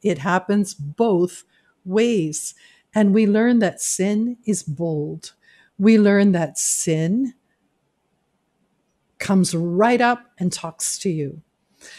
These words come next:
Sin just calls you on the phone and says, "Hey, you should come with me and let's just be wicked together. <laughs> Let's just do this thing or that thing together."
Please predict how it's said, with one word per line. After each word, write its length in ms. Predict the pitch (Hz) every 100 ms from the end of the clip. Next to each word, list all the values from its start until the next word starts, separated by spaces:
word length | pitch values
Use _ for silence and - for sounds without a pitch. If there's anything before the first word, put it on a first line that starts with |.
| -
Sin 500 | - - 277 302 302
just 400 | 190 151 - -
calls 420 | - 226 302 254
you 100 | 285
on 240 | 269 277
the 80 | 277
phone 420 | 277 233 190 180
and 160 | 170 165
says, 360 | - 185 170 170
"Hey, 560 | 202 294 311 156 147 _ _ _ - _
you 720 | - 226 339 339 226 208 240 - _ _ _
should 340 | - 240 -
come 220 | - 208
with 220 | 190 190 185
me 460 | 214 214 139 - _ _ _
and 220 | 220 202 185
let's 320 | 220 - -
just 480 | 208 180 - - -
be 420 | 196 165 151 - _ _ _ _ _ _
wicked 460 | 196 - 240 147 143
together. 720 | 214 185 196 190 180 175 - - -
<laughs> 180 | 196
Let's 280 | 208 269 277
just 340 | - 285 - 175
do 200 | 254 254
this 340 | 233 240 -
thing 260 | - 226 196
or 160 | 190
that 340 | 165 190 202 -
thing 440 | 190 170 156 151 - _ _ _ _
together." 600 | - 202 208 208 170 160